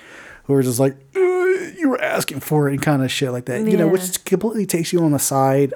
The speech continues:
Speaker 1: of the Jennifer Hills character of, like, 'Yeah, fucking go kill those guys. Go do it.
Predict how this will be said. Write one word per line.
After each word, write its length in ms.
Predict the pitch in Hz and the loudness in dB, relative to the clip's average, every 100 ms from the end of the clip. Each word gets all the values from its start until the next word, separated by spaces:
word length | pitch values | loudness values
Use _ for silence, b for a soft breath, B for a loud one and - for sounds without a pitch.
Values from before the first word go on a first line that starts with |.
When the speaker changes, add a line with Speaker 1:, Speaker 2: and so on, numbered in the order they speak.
| - | -2
Speaker 1:
of 400 | 135 131 127 - _ - | 0 0 -4 -14 _ -2
the 100 | 139 | -2
Jennifer 360 | 147 127 120 | 2 0 -2
Hills 260 | 120 185 180 | -2 0 -2
character 440 | - 107 104 - | -4 -6 -6 -10
of, 160 | 98 123 | -10 -2
like, 200 | 127 117 _ _ B B B B - | -2 -4 _ _ B B B B -4
'Yeah, 180 | 226 302 | -2 0
fucking 200 | 370 370 | -2 -2
go 100 | 370 | -2
kill 180 | 349 330 | 0 0
those 120 | 160 | 2
guys. 240 | - - - 220 | 0 -2 -6 -2
Go 160 | 302 277 | 0 2
do 160 | 233 | 0
it. 120 | 139 | -2